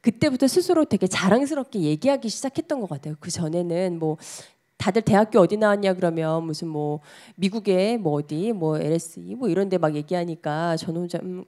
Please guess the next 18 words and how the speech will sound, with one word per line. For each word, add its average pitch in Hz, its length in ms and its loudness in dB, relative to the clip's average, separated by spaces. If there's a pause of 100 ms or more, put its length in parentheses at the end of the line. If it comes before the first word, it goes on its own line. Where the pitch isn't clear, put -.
(200)
코리아 262 360 -8
유니버시티?" 208 640 -8
막 254 100 6
이러면서 220 960 4 (220)
<laughs> 302 200 -14
그렇게 269 420 0
했었는데 277 500 0
그때부터는 277 880 -4
되게 208 320 -6
그냥 185 180 -6
자연스럽게 185 1000 -2 (360)
예, 170 240 -2 (100)
얘기하고 233 720 -6 (420)
오히려 240 720 -2 (160)
취재원 381 640 0
같은 269 260 -2
사람들도 240 460 0
보면 160 580 0